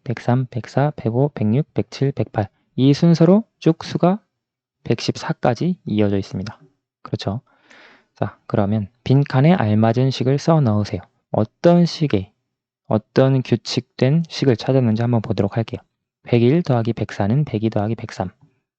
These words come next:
백일 더하기 백사는 백이 더하기 백삼. 아, 이렇게 더하고 이렇게 대하-, 더한 것이 서로 같다. 백삼 더하기 백육은, 백삼 더하기 백육은 백사 더하기 백오와 같다. 이렇게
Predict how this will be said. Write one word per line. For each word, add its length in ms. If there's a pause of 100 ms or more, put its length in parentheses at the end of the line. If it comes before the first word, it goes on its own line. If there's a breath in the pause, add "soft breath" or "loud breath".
백일 560 (240)
더하기 480
백사는 500 (400)
백이 440 (120)
더하기 300
백삼. 460 (240)
아, 280
이렇게 300
더하고 500
이렇게 240
대하-, 400 (240)
더한 320
것이 260
서로 220
같다. 340 (580)
백삼 460
더하기 300
백육은, 580 (920)
백삼 280
더하기 320
백육은 460 (360 soft breath)
백사 380
더하기 400
백오와 420
같다. 440
이렇게 420